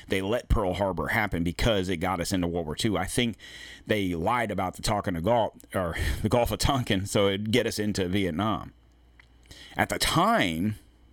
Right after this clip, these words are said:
if you had those thought processes, you were labeled a nut, a conspiracy theorist, a kook, a crazy, whatever. It's, you know, but as time has gone by, we have been told that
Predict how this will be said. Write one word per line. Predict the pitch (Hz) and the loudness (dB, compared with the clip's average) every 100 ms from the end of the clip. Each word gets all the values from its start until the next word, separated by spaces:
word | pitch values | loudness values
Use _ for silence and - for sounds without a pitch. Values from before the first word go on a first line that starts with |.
| - | -2
if | 110 | 0
you | 151 | 2
had | - 127 123 113 | 2 2 0 4
those | 120 113 - | 2 2 -2
thought | 123 165 247 | 0 0 2
processes, | - 80 - 80 82 - 117 - - - - - | 2 2 0 -4 -4 -2 -4 -6 -16 -18 -16 -2
you | 139 | 0
were | 180 143 | 2 4
labeled | 120 131 127 | 4 4 4
a | 113 | 4
nut, | 123 - - - - | 4 0 -4 -16 -4
a | 98 | -2
conspiracy | 110 - 170 165 95 | -2 0 0 0 -2
theorist, | 95 69 - | -2 -4 -6
a | - | 0
kook, | 185 165 - | 2 2 -4
a | 87 | -4
crazy, | 135 160 104 76 | 0 0 0 -2
whatever. | 90 143 139 78 | 0 0 -2 -2
It's, | 90 - | -4 -2
you | 117 | -2
know, | 110 90 87 - - - - - - - _ _ | 0 0 -2 -8 -20 -20 -20 -20 -20 -20 _ _
but | 110 127 139 - - - - | 0 2 2 0 -2 -4 -4
as | 101 98 | -2 0
time | - 131 123 107 | 0 2 2 2
has | 107 92 | 2 2
gone | 107 101 92 | 2 2 2
by, | 113 185 85 110 - - _ _ _ _ _ _ _ _ _ _ - | 0 0 0 -2 -4 -14 _ _ _ _ _ _ _ _ _ _ 0
we | 120 | 2
have | 113 | 4
been | 110 107 95 | 2 2 0
told | - 123 190 117 110 | 0 2 2 2 0
that | 95 | -2